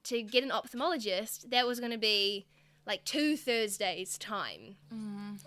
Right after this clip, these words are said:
Speaker 1: And I was, I have a really good relationship with my mum and dad, and so mum knew everything that was going on, and she rang her optician down where she lives, and the optician was like,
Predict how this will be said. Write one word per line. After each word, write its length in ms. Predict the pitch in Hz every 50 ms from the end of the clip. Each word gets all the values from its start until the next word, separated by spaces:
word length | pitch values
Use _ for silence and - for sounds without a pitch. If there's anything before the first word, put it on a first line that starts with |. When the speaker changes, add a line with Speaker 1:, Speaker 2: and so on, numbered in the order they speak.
| - - -
Speaker 1:
And 500 | 240 240 233 226 226 220 220 214 208 - - - - - - - - - - - -
I 140 | 226 233
was, 320 | 226 226 226 220 220 240 262 - - - - -
I 100 | 247 240
have 160 | 240 240 240
a 80 | 233
really 160 | 220 220 214 208
good 140 | 220 208
relationship 500 | 208 202 190 196 196 - 214 - 214 -
with 160 | 196 208 196 214
my 120 | 202 202
mum 180 | 208 202 196 196
and 100 | 196 196
dad, 260 | 196 180 170 151 165
and 140 | 180 196 190
so 300 | - 208 175 170 165 190 - - - - - - - _ _ -
mum 320 | 226 233 226 226 233 226
knew 180 | 220 214 208 190
everything 340 | 196 202 202 190 - 208 196
that 100 | 190 170
was 160 | 196 185 -
going 260 | - 196 190 196 196
on, 260 | 196 185 180 190 190
and 220 | 185 185 185 185 - _ -
she 280 | - - - 247 247 247
rang 300 | 220 208 196 180 170 185
her 400 | 190 190 214 254 254 254 240 -
optician 760 | - 151 - - - 190 - - 180 127 117 127 175 220 240 _ - - - - - - - _ _ - 196
down 240 | 208 185 185 180
where 100 | 180 165
she 200 | 180 - 208 202
lives, 440 | 190 160 104 78 110 - - - - _ -
and 500 | 202 202 196 190 190 190 190 185 - - _ _ _ _ _ _ _ _ _ _ _ _ _ _ _ -
the 80 | 220 214
optician 380 | - - - 208 - - 202
was 180 | 196 190 185 190
like, 340 | 180 170 131 - - -